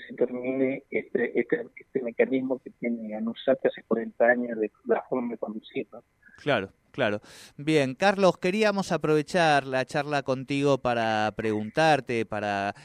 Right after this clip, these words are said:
Speaker 2: este, compartir tu análisis también en lo que hace a estas elecciones. Decíamos, eh, semana intensa, tanto en la vida gremial electoral como en el país, un escenario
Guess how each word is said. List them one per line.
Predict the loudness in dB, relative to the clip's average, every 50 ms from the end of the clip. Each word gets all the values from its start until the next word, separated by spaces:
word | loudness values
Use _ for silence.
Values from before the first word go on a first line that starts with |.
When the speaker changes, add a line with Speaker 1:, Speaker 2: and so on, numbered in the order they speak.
| -20 _ -14
Speaker 2:
este, | -14 -10 -6 -6 -4 -2
compartir | -2 -2 -2 -2 -4 -4 -2 0 2 2 2 2 0 2
tu | 4 6 6 6 4 0
análisis | -2 -2 -2 0 0 2 2 2 0 -2 -4 -4 -4 -4 -4 -4 -4 -6 -6
también | -4 -4 -4 -4 -4 -2 0 2 2 2 0 -2 -4 _ _ _ _ -8
en | -4 -2 0
lo | 0 0 2
que | 0 0
hace | 0 0 2 2 4
a | 4 4 4
estas | 2 0 0 0 2 4 4 4 4 4 2 0 -2
elecciones. | -4 -4 -4 0 4 8 8 8 8 6 4
Decíamos, | 0 0 0 0 2 4 4 4 6 4 4 4 2 -2 -8 -20 -20 -20 -8 -2
eh, | 0 2 4 4 4 4 4 2
semana | 0 -2 -4 -2 0 0 0 0
intensa, | 0 0 2 4 6 6 6 4 2 0 0 0 2
tanto | 0 -2 -2 0 0 0
en | 2 2
la | 2 2
vida | 2 2 4 4 4 2
gremial | 2 0 -2 -2 -2 -2 -2 0 0
electoral | 0 0 -2 -4 -2 0 2 4 6 6 6 6 6 2 -4 -14 -20 -20 -20 _ _
como | 4 6 6 6 6 6 8 8 8 8 6 4
en | 0 0 2
el | 2 0 0 0
país, | 0 2 4 4 4 4 2 2 0 -4
un | -4 -2 -2
escenario | -4 -4 -4 -4 -2 0 0 0 2 4 6 6 6 6